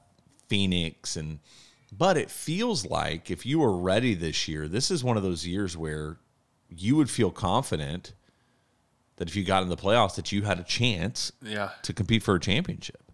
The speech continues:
Speaker 2: Yeah.
Speaker 1: Like, there's nobody that's so terrifying by themselves. I think we
Speaker 2: No.
Speaker 1: rightly should be not concerned, but you would be nervous or con-, I guess concerned is okay, talking about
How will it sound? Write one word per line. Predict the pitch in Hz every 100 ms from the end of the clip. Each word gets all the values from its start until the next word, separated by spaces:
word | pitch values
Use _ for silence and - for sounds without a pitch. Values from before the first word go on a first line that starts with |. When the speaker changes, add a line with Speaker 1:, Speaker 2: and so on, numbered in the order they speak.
| _ _ -
Speaker 2:
Yeah. | 101 87 - _ _ _ -
Speaker 1:
Like, | 104
there's | 120 104
nobody | 120 147 139
that's | 104 95
so | - 113
terrifying | 104 - 110 98 90 90 85 82
by | 80
themselves. | 78 80 - 82
I | 110
think | 131 123
we | 123 123 107 - _ _ _ -
Speaker 2:
No. | 107 101
Speaker 1:
rightly | 95 110 - 113 113
should | - 98
be | 104 104 104 - _ _ - _ _ _ _ _ _ _ _ -
not | 135 117 -
concerned, | - 82 - 76 78
but | 87
you | 87 117
would | 110 95
be | 101 98 92 -
nervous | 101 95 101 110 110 -
or | 101 90
con-, | - 95
I | 135
guess | 202 -
concerned | 104 - 85 82
is | 82
okay, | 78 - 73 92
talking | - 87 - 87
about | 78 80 80 80